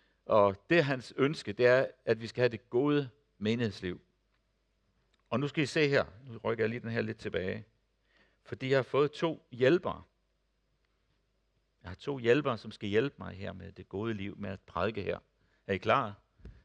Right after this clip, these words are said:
De sidder herinde bagved. Vil I godt være med? Okay. Det vil de gerne. Skal vi lige se her.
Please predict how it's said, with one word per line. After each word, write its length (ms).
De 80
sidder 260
herinde 220
bagved. 380
Vil 100
I 20
godt 240
være 140
med? 240
Okay. 260
Det 100
vil 80
de 80
gerne. 320
Skal 160
vi 40
lige 100
se 180
her. 240